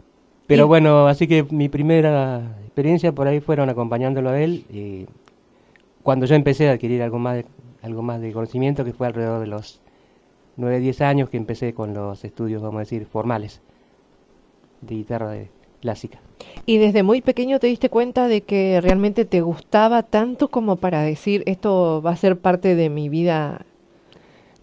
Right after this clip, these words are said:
Speaker 1: Sí,
Speaker 2: por muchos años"?
Speaker 1: yo creo que, mm, sí, que en esa edad uno por ahí lo, lo piensa como, como, como un juego simplemente y no, por ahí no, no toma di-, dimensión de,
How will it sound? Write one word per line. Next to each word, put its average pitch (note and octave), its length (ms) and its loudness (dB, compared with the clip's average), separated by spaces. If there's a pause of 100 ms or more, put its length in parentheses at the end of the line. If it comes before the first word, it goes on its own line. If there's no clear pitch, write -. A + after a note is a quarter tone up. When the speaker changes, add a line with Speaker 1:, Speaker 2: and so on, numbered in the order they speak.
(180)
Speaker 1:
Sí, - 280 -6
Speaker 2:
por G#3 120 4
muchos F3 320 -2
años"? A3 320 -6 (120)
Speaker 1:
yo G3+ 220 4
creo G3+ 300 8
que, D3 360 4
mm, A2 380 -4 (640)
sí, G3 140 0
que F3+ 120 4
en F3 60 6
esa F#3 200 4
edad F#3+ 340 8
uno D#3+ 340 4
por B2+ 180 -4
ahí C3+ 140 0
lo, A2 320 -2 (500)
lo A#2+ 200 -10
piensa B2 360 -6
como, G#2 400 -10 (800)
como, A2+ 720 2
como B2 200 -2
un B2 60 0
juego D3 300 2
simplemente D3 580 2
y D3 40 2
no, A2 340 -2 (800)
por A2+ 120 -6
ahí A#2 60 -4
no, G#2 420 -6
no A#2 160 -4
toma C#3 240 2
di-, A#2+ 180 -2
dimensión A2+ 480 -4
de, G#2+ 160 -6